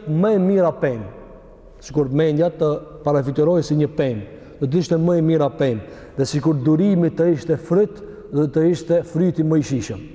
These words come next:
Dhe Allahu xhela xhelaluhu shpërblimin pa hesab ja u ka premtu vetëm sabërlive. A, a, Allahu xhela xhelalu krejt ja u ka premtu kjo kaç, kjo kaç, kjo kaç.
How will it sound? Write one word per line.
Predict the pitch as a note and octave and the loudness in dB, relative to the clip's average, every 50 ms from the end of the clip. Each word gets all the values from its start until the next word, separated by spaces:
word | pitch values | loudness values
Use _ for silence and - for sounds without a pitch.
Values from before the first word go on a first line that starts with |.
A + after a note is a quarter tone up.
| - - - - - - - - - - - - C3 | -20 -20 -20 -20 -20 -20 -20 -20 -20 -14 -6 -2 0
Dhe | C#3+ D#3 D#3+ | 2 2 2
Allahu | D#3 D#3 E3 E3 D#3 D3+ C#3 | 2 4 4 2 2 2 2
xhela | C3+ D3 D3+ D3 | 0 0 0 0
xhelaluhu | B2 C3+ C#3 D3+ D#3+ E3 D#3+ F3 E3+ D#3+ D#3+ F3 E3 - - - - - - | 0 2 2 2 2 2 4 4 2 2 2 0 -2 -4 -8 -16 -16 -14 -14
shpërblimin | - - - D#3+ C#3+ C3+ C3+ D3+ F3+ F#3+ F3 D#3+ D#3 C#3+ A#2+ - - | -10 -4 -2 -2 -2 0 0 0 2 2 2 2 0 0 -2 -2 -2
pa | F3+ E3 D3+ D3+ | -2 0 0 -2
hesab | D3 C#3 - E3+ E3+ D#3+ C3 | -2 -2 0 0 0 2 2
ja | D3+ C#3+ | 0 0
u | C#3 - | 0 0
ka | D3+ D3+ D#3 D#3 - - - - - - - - - - - - - - - - | 0 -2 -2 -2 -6 -12 -18 -18 -20 -20 -20 -20 -20 -20 -20 -20 -20 -20 -8 -2
premtu | C#3 D3+ C#3+ C3 - F3+ E3+ D3 | 0 0 2 2 2 2 2 2
vetëm | E3+ F3+ F3 F#3 F#3+ G3 - - | 2 2 2 0 -2 -2 -4 -6
sabërlive. | - - D3 C#3 C#3+ C#3 C3+ C3 B2 A2+ G#2+ G2+ G#2+ - - - - - - - - - - - - - - - - - - - - - - - - - | -4 -2 -2 0 0 2 2 2 0 0 -2 -4 -8 -10 -14 -18 -20 -20 -20 -20 -20 -20 -20 -20 -20 -20 -20 -20 -20 -20 -20 -20 -20 -18 -20 -14 -10 -10
A, | - - - - | -10 -8 -6 -4
a, | A2+ A#2+ C3+ - - - - B2 | -2 -2 -2 -2 -4 -6 -4 0
Allahu | B2+ C#3 C#3 C#3 C3+ | 0 2 2 2 2
xhela | C3+ C#3 C#3 C3+ B2 | 2 2 2 2 2
xhelalu | C3+ C3+ C#3+ D#3+ D#3+ D3 | 2 2 2 2 2 0
krejt | - D#3+ E3+ E3 D#3+ | 2 2 2 2 2
ja | D#3+ | 2
u | D3 | 0
ka | D3+ C#3+ | 0 -2
premtu | - D3+ C#3+ C#3 D3+ C3+ - - | -4 -4 -2 -2 -2 -4 -2 0
kjo | - E3+ F#3 E3+ E3+ | 0 0 0 0 0
kaç, | - C#3 A#2 G#2 - - - | -2 -2 -2 -4 -6 -4 -2
kjo | D#3 D#3 D3 D#3 - | 0 0 0 -2 -2
kaç, | C#3 A#2 G#2+ - - | -4 -4 -4 -4 -2
kjo | D3 D3+ C#3+ D3 - | -2 -2 -2 -2 -4
kaç. | C3+ A2+ G2+ - - | -4 -4 -6 -8 -14